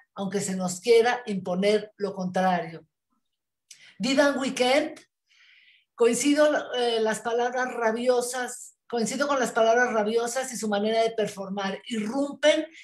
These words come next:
y pueden romper el silencio. Gracias por la profundidad de tus palabras, Ileana, siempre.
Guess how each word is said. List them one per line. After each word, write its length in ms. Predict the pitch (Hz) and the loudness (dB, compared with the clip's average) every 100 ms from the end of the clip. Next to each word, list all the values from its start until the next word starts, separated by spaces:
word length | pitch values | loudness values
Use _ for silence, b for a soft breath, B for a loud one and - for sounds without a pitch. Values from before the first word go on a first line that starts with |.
| - | -10
y 140 | 202 | 0
pueden 260 | 240 247 240 | 2 2 0
romper 300 | 226 226 220 | 0 2 2
el 100 | 214 | 0
silencio. 680 | 208 196 196 190 - 175 B B | -2 -2 -4 -6 -10 -10 B B
Gracias 360 | - 233 240 277 | 0 2 2 -2
por 140 | 247 | -2
la 140 | 226 208 | -2 0
profundidad 540 | 208 202 202 196 208 | -2 -4 -4 0 2
de 100 | 233 | 0
tus 200 | 226 202 | -4 -10
palabras, 680 | - 196 208 220 233 233 233 | -6 -2 0 0 -2 -2 -4
Ileana, 640 | 214 202 208 214 226 226 | -8 0 0 0 -2 -6
siempre. 720 | - 220 214 196 180 170 160 | -8 0 0 2 -4 -8 -12